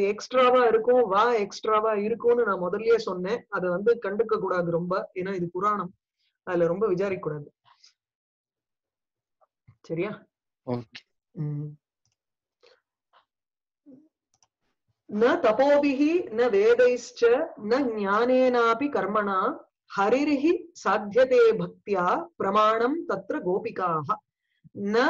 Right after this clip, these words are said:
Speaker 1: தபோபிஹி, ந வேதைஹி, ந ஞானேனாபி, ந கர்மணா அபி ஹரிஹி ந சாத்திய, அப்படி வரணும். So, ஹரிஹி, ஹரியானவர்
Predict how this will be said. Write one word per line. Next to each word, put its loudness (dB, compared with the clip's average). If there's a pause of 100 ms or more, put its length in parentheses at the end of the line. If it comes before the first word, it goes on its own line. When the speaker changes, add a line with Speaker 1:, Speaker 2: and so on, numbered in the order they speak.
(320)
Speaker 1:
தபோபிஹி, 2 (480)
ந 0
வேதைஹி, 2 (340)
ந -4 (260)
ஞானேனாபி, -2 (680)
ந -2
கர்மணா 2 (180)
அபி -4 (420)
ஹரிஹி -2 (180)
ந -2
சாத்திய, -4
அப்படி 0
வரணும். 0 (380)
So, 0
ஹரிஹி, 0 (360)
ஹரியானவர் -2